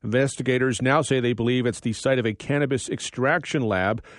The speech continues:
The London Fire Department, the O P P, and the Provincial, uh, Fire Marshal's Office are assisting with the investigation. Staying with London police, they're also involved in an international investigation that brought down an online marketplace that sold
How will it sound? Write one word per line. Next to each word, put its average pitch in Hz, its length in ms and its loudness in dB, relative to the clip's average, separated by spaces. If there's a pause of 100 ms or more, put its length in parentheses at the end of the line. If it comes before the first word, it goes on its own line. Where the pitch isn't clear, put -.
(180)
The 120 120 0
London 123 260 0
Fire 165 260 0
Department, 139 440 0
the 127 80 2
O 135 80 2
P 123 180 0
P, 135 320 0
and 123 160 0
the 113 80 0
Provincial, 135 880 0
uh, 120 120 0
Fire 202 380 2
Marshal's 131 460 0
Office 113 420 0 (300)
are 104 100 2
assisting 127 480 -2
with 117 140 -2
the 107 80 -4
investigation. 104 1040 -2 (320)
Staying 170 760 2
with 160 360 0
London 147 400 2
police, 135 320 0
they're 135 180 4
also 175 560 4
involved 143 720 2
in 143 80 2
an 139 160 -2
international 156 800 0
investigation 127 800 0
that 127 140 0
brought 135 340 0
down 131 260 2
an 120 200 -2
online 160 440 2
marketplace 127 840 0
that 113 140 -4
sold 127 300 0